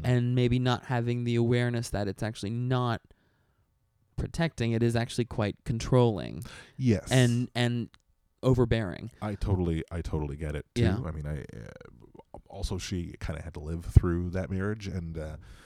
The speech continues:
Speaker 2: there's obviously stuff that as a child I was probably not privy to, uh, or aware of, uh, that w-, w-, went on, um,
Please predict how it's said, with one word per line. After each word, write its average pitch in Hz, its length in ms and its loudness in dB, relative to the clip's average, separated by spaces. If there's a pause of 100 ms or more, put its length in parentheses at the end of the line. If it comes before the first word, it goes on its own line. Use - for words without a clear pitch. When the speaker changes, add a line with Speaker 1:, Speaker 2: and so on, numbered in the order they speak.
(240)
Speaker 2:
there's 95 160 -4
obviously 82 280 -6
stuff 78 440 -4
that 78 240 -2
as 82 140 -6
a 80 120 -4
child 76 640 -2
I 80 80 -6
was 71 460 -8 (460)
probably 85 540 2
not 85 520 -2 (120)
privy 90 800 0
to, 82 560 2 (420)
uh, 80 220 -2
or 85 120 0
aware 80 380 2
of, 95 600 -2
uh, 82 420 -2 (500)
that 90 120 -4
w-, 82 160 -16 (240)
w-, 104 280 0
went 90 220 2
on, 80 540 0
um, 73 520 -4